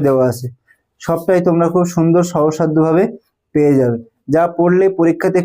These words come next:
কোশ্চেন কমন কিন্তু আসবেই আসবে, ঠিক আছে? সুতরাং নিশ্চিন্তে থাকো, নির্দ্বিধায় থাকো, কোনো টেনশন করো না, এইটুকুই পড়ে যাও। পরীক্ষার আগে কিন্তু এখান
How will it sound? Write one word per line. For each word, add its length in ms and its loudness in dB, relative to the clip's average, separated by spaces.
কোশ্চেন 340 0
কমন 260 0
কিন্তু 220 0
আসবেই 380 0
আসবে, 260 0
ঠিক 180 2
আছে? 140 -2
সুতরাং 300 -2
নিশ্চিন্তে 440 0
থাকো, 240 0
নির্দ্বিধায় 640 2
থাকো, 260 0
কোনো 140 0
টেনশন 380 2
করো 220 4
না, 60 2
এইটুকুই 500 2
পড়ে 180 2
যাও। 140 2
পরীক্ষার 420 0
আগে 120 4
কিন্তু 220 0
এখান 240 2